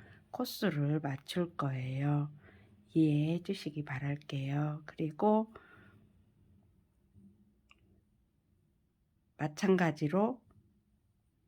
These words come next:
고랑으로 코를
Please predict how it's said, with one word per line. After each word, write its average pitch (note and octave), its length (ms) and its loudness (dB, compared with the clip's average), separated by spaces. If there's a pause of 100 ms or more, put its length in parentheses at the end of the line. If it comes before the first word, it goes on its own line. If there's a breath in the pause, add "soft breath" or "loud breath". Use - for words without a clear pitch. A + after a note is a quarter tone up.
(1500)
고랑으로 F3 920 4
코를 F3+ 680 0